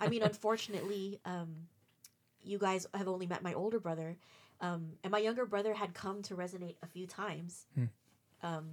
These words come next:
Speaker 1: but he didn't get a chance to, like, meet my friends the way that my older brother did. And,
Speaker 2: Right.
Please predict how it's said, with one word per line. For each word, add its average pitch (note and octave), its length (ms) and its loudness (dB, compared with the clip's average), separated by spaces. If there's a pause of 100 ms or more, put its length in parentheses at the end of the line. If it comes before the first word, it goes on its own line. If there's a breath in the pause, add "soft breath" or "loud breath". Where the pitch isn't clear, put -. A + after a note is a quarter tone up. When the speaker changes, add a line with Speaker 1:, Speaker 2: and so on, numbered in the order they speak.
(280)
Speaker 1:
but F3+ 200 2
he G3 180 -6
didn't F3+ 220 -2
get E3+ 120 0
a E3 40 -4
chance E3+ 320 -6
to, E3 180 -8
like, D#3+ 140 -6 (120)
meet E3+ 200 -6 (480 soft breath)
my E3 140 -2
friends E3 460 -2
the D#3+ 80 -2
way D#3+ 140 -2
that D#3+ 260 -4
my D#3+ 120 -4
older F3+ 220 -2
brother D#3+ 240 -6
did. D#3 260 -6
And, D#3 220 -6 (160)
Speaker 2:
Right. B2+ 120 -4